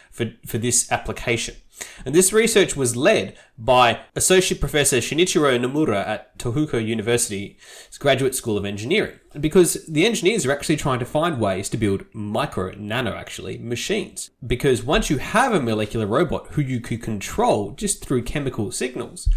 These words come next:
it's much easier to think about ways to integrate these into the human body.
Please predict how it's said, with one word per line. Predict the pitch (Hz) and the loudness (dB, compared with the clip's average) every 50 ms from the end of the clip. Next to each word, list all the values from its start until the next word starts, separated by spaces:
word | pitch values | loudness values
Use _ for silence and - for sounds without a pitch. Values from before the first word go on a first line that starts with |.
| - - - - - - - - - _ _ - | 2 0 -2 -6 -12 -18 -20 -20 -20 _ _ -2
it's | 165 156 - | -2 0 2
much | 185 208 254 247 - - | 4 4 4 2 2 4
easier | 165 190 240 208 135 117 98 98 | 4 4 4 4 2 2 2 0
to | - 123 | 0 -2
think | 147 143 | 0 0
about | 143 135 127 113 110 | 2 2 2 2 2
ways | 117 117 120 123 - | 2 2 4 2 2
to | - - - | -2 -4 -6
integrate | 147 147 156 143 - 131 131 - 120 | -4 -2 -2 0 2 0 0 0 -2
these | 110 101 104 101 - - | -2 -2 -2 -4 -4 -6
into | - 123 113 - | -6 -6 -6 -4
the | 120 120 | -4 -6
human | 117 - - 95 95 92 95 | -6 -6 -8 -10 -10 -10 -8
body. | - - 127 120 170 - | -4 -2 -2 -2 -2 -4